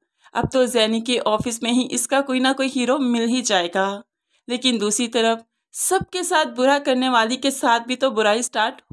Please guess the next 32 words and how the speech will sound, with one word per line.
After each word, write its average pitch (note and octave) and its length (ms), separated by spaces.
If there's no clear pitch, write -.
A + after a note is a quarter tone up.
हो B3 60
चुकी G#3 340
है। G3+ 360
अब D4+ 180
ये F4+ 120
फाहद C#4+ 440
ही D4+ 100
है C#4+ 200
जो C4+ 160
कि F4+ 160
माहम C#4+ 380
को D#4+ 160
खूब D#4+ 300
अच्छे C#4+ 240
से E4+ 140
सबक A#3 280
सिखाएगा। G#3 560
जब A#3 320
बात G3 340
माहम D4+ 260
की F4 160
इज्जत C4+ 560
पर A3 100
आएगी, F#3+ 440
वो G#3+ 120
तो A#3+ 120
उसकी D4+ 260
इज्जत C#4 520
का C4 80
दुश्मन A3 340
बन G#3+ 180
जाएगा, A3+ 400